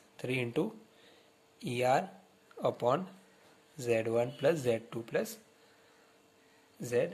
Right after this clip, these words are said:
zero. Okay, so this is the fault current on the R phase.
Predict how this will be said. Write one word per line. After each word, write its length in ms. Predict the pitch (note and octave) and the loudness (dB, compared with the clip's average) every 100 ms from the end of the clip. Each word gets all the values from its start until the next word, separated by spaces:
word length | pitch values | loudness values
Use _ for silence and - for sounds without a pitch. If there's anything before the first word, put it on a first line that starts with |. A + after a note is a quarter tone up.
| - - _ _ _ _ _ _ A#2+ | -8 -20 _ _ _ _ _ _ -8
zero. 420 | A2+ A2 A2 A2 - - - F#3+ | -4 -4 -4 -10 -16 -20 -12 -6
Okay, 260 | C3+ G#3+ - - - _ _ | -4 -4 -8 -20 -20 _ _
so 220 | - A#2 | -2 0
this 200 | A#2 A#2+ | 2 0
is 100 | B2 | 4
the 100 | B2 | 2
fault 400 | A#2+ B2+ B2+ C3+ | 4 6 6 4
current 340 | - C3 F#3+ G#3 - - - | 4 4 4 0 -12 -20 -6
on 220 | C#3+ A2+ | -2 0
the 200 | A2+ - - - - - _ _ _ _ - | -2 -4 -6 -20 -20 -20 _ _ _ _ -2
R 140 | A#2 | -2
phase. 300 | G#2+ G#2+ G#2+ | -2 -8 -14